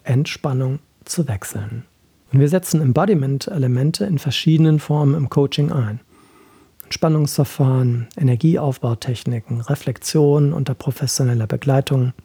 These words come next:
Bewegungselemente aus Kampfkunst und Tanz und vor allem das praktische Einüben neuer körperlicher Haltung stärken die Persönlichkeit und ermöglichen High Performance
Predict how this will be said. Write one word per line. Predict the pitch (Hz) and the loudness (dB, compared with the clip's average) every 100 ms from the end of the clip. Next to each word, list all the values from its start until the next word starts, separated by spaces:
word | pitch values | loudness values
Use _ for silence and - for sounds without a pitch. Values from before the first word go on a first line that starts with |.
| _ _ _ | _ _ _
Bewegungselemente | 151 120 175 180 156 - 135 127 131 131 170 | 0 2 4 2 -2 -2 0 2 0 0 -4
aus | 151 120 - | -4 -6 -2
Kampfkunst | 156 160 - 143 131 - | -2 -2 0 2 2 -2
und | 120 - | -6 -2
Tanz | 151 226 - - - - - - _ | 0 0 -2 -14 -20 -20 -20 -20 _
und | - 165 | 2 2
vor | - 175 | 2 -2
allem | 160 165 170 180 | 2 4 4 2
das | - 143 | 0 -2
praktische | - - - - 151 - | -4 -8 -6 -2 -2 -2
Einüben | - 127 139 156 131 127 | 0 2 2 2 2 2
neuer | 127 135 160 170 | 2 4 2 2
körperlicher | - 147 131 123 - 117 120 | 0 0 0 -2 -2 -4 -4
Haltung | 117 - 143 143 160 _ - | -4 -4 -2 -2 -4 _ -20
stärken | - - 143 143 139 | -8 -2 0 2 2
die | 120 | 2
Persönlichkeit | - 113 127 127 156 170 - 165 190 - | -2 -2 0 2 2 0 -4 -2 -2 -2
und | 156 180 | -4 -2
ermöglichen | 135 120 123 - 156 - 160 135 | 0 2 0 -2 -6 -2 0 0
High | 135 143 | 0 0
Performance | 165 - - 131 131 165 | -2 -4 -2 0 2 0